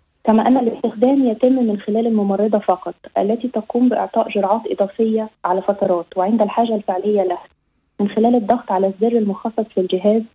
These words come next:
والمرتبط بوريد المريض، مع التنبيه على ذوي الطفل بعدم السماح لهم بالضغط على الزر لتقديم أي جرعة إضافية من المسكن، وذلك حرصًا على سلامة المريض. كما أن، آه، جهاز المضخة،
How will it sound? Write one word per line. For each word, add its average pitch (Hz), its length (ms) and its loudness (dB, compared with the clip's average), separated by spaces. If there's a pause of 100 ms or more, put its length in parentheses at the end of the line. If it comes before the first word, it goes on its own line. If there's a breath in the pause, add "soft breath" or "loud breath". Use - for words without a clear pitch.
(400)
والمرتبط 190 540 2
بوريد 190 440 0
المريض، 180 400 0 (640)
مع 196 140 0
التنبيه 208 380 2
على 202 320 2
ذوي 226 140 2
الطفل 226 360 -4
بعدم 214 440 0 (120)
السماح 208 300 -4
لهم 214 280 0
بالضغط 208 420 -2
على 180 140 0
الزر 202 340 -2
لتقديم 202 640 -4
أي 208 120 2
جرعة 214 360 0
إضافية 202 440 2
من 190 160 0
المسكن، 214 580 -2 (420 soft breath)
وذلك 226 400 2
حرصًا 220 460 -2
على 196 320 -2 (100)
سلامة 196 340 0
المريض. 180 340 -2 (680)
كما 208 240 2
أن، 240 160 6
آه، 202 360 0
جهاز 214 400 2 (240)
المضخة، 196 640 -2